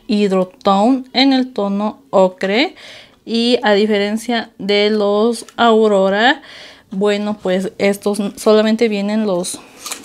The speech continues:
puros lentes de contacto, vean. No traen estuchito ni pincitas,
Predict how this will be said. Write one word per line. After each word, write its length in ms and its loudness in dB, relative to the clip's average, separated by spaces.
puros 380 4
lentes 680 -4
de 160 0
contacto, 800 -2
vean. 340 0
No 220 2
traen 300 2
estuchito 720 -4
ni 240 -4
pincitas, 760 -4